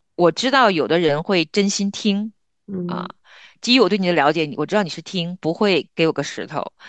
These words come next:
Speaker 2: 嗯。
Speaker 1: 啊，但我也知道有的人我不会答应，是因为
Speaker 2: 嗯。
Speaker 1: 他们就是很想知道我的答案以后给我一个方案。
Speaker 2: 建议。
Speaker 1: 啊，建议。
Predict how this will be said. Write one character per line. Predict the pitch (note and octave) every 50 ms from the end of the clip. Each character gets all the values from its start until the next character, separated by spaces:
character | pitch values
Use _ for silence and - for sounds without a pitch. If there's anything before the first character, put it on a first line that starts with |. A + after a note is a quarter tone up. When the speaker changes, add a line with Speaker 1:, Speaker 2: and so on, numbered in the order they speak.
| - - - F#3+
Speaker 2:
嗯。 | F#3 F3+ F3+ F3+ F3
Speaker 1:
啊， | - A1 A#1 -
但 | - B3 A#3+ A3+
我 | G#3 A3 A#3+
也 | A#3 F#3
知 | E3+ - F#3+
道 | G#3 G3+
有 | F#3+ E3 D#3+ C#3+ F2
的 | - F3 G#3
人 | G3 D#3 D#3
我 | D3 C3
不 | - - C#3
会 | D3 F#3+ F3+
答 | F3+ C#3 B2 A#2+ A#2+
应， | B2+ B2 G#2+ D#2+ -
是 | - - - - F3+
因 | F3+ F#3 F#3 F#3 F3+
为 | F3 D3+ C#3 C3+ C3+
Speaker 2:
嗯。 | - - _ _ _ _
Speaker 1:
他 | - E3+ F3
们 | E3+ E3+ F3 E3+ -
就 | - E3 E3+
是 | D#3 D#3 D3+ - -
很 | - C3 C3
想 | D3 - D#3 - -
知 | - - D#3
道 | D3+ E3 D#3 D3 C3+
我 | A2 F2 -
的 | - G#2+ F#2+ F2+ - _ _ _ _ _ _
答 | - A#2
案 | A#2+ C3+ C#3+ D#3+ C#3
以 | A2
后 | A2 - E3+ E3 D3+ C3 -
给 | - C3 C#3+
我 | D3 D3 A#2
一 | F2 G#2 C3+
个 | - - D3+ C#3 A2 F2 - - _
方 | _ _ - D#3 E3 E3
案。 | C#3+ E3 E3 B2
Speaker 2:
建 | - E3 D3 C#3+ C#3+
议。 | D3 C3 D3+ D3 D3 - - - _ _ - A#3 -
Speaker 1:
啊， | D#3 F3 E3
建 | - - A3+ G3+ E3+ D#3
议。 | D#3+ D#3 - -